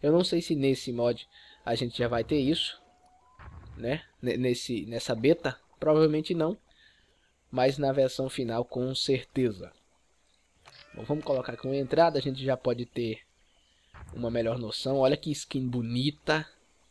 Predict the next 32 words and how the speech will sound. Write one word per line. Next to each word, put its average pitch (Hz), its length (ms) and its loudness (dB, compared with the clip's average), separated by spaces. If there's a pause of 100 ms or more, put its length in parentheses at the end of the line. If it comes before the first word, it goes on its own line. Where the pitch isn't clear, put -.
(1400)
Até - 260 0
o, 127 200 -2 (300)
as - 180 -4
cores 127 540 2 (420)
estão 117 240 -4
mais 113 240 -2
reluzentes. 131 720 -2
Olha 143 140 6
o 156 40 2
símbolo 139 320 0
da 123 160 4
engine 113 340 -4
ali, 147 200 6
ó. 139 80 4 (720)
O 139 40 -2
easter 139 280 4
egg 127 200 2
do 120 280 0 (340)
Indominus 135 540 4
Rex 123 300 -2
na 117 100 -4
porta. 131 480 2
Bem 117 300 2
legal, 135 420 2
cara. 110 260 0
Olha 147 200 8
lá, 135 60 2 (100)
olha 151 200 2
os 127 220 -2
vidros 117 380 -4
transparentes 113 520 -8
também. 139 380 0